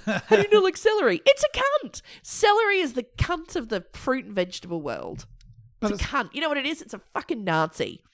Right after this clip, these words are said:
Speaker 1: Celery?
Speaker 2: Yeah, when you're not looking, it's this vacuous little thing that's in there fucking goose-stepping its way around your fridge at night. Fuck you, celery.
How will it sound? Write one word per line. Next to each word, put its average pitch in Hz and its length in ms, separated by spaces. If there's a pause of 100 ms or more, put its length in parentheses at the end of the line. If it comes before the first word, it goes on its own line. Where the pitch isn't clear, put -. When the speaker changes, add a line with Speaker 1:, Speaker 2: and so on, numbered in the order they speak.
(440)
Speaker 1:
Celery? 453 760
Speaker 2:
Yeah, 349 340
when 349 220
you're 403 200
not 370 200
looking, 311 600 (280)
it's 247 180
this 208 200
vacuous 196 920
little 214 160
thing 208 240
that's 185 180
in 214 140
there 196 180
fucking 165 340
goose-stepping 190 640
its - 200
way 156 480 (100)
around 160 400
your 151 80
fridge - 340
at - 120
night. - 280 (540)
Fuck - 320
you, 180 140
celery. 175 540